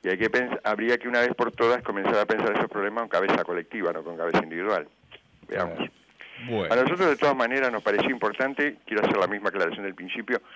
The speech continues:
Speaker 1: esto para que nadie interprete mal, esto no es una resolución, esto está en debate, tiene el
Speaker 2: Sí,
Speaker 1: visto
Speaker 2: sí,
Speaker 1: bueno
Speaker 2: sí.
Speaker 1: el director y la gerencia. No quiere decir que esto vaya a ocurrir a partir de mañana, es una cuestión de debate. Como este es un documento que está en consideración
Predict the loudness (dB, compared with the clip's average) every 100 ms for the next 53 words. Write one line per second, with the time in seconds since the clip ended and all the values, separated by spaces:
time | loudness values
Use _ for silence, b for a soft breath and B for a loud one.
0 | B B B -10 -10 -2 -2 2 0 0
1 | -2 -2 -4 -4 -4 -4 -2 -4 -4 -2
2 | -2 -4 -10 -12 -8 -8 -4 -4 -4 -6
3 | -4 -4 -4 -6 -6 -4 -4 -4 -10 -8
4 | -4 -4 0 0 0 -4 -12 -6 0 2
5 | 2 -2 -10 -8 -6 -4 0 2 2 2
6 | 0 0 -2 -6 -4 -4 -4 -4 -6 -6
7 | -10 -6 -6 -8 B B B B -8 -6
8 | -2 2 2 2 -2 -4 -4 -2 0 2
9 | 2 2 0 0 0 0 2 0 -2 -2
10 | -2 -4 -4 -6 -6 -6 -6 -2 -2 -2
11 | -2 2 4 4 4 0 -6 B B B
12 | B B 0 2 2 2 0 0 0 0
13 | 0 -2 -2 -6 -4 -2 -2 -2 -2 0
14 | 0 0 2 0 0